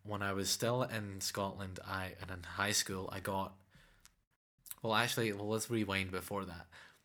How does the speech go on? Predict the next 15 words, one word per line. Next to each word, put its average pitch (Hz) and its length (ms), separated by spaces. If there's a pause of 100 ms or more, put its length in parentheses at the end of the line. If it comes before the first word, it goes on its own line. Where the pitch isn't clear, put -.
(140)
I, 113 140 (200)
before 135 340
I 160 120
had 131 180
my 104 140
first 110 380
good 104 200
guitar, 101 380
so - 120
my 104 200
S 147 180
G 135 220
was 131 160
my 196 120 (200)
first - 420